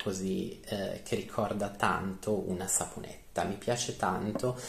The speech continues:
ed è uno di quei profumi che ce l'ho sempre in bagno nel mobiletto, perché a me tante volte anche solo togliere il tappo e sentirlo da qua mi dà proprio un senso di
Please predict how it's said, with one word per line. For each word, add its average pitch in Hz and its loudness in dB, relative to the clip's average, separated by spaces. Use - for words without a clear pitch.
ed 123 4
è 139 8
uno 143 10
di 113 4
quei 143 2
profumi 143 4
che 117 0
ce - 2
l'ho 127 4
sempre 170 4
in 113 6
bagno 107 10
nel 104 2
mobiletto, 107 2
perché - 0
a 117 4
me 113 2
tante 107 0
volte 101 2
anche 123 0
solo 107 2
togliere 113 8
il 104 0
tappo 104 2
e 110 -2
sentirlo 110 2
da 98 2
qua 101 2
mi 120 6
dà 110 8
proprio 110 4
un 113 2
senso 95 2
di 90 -2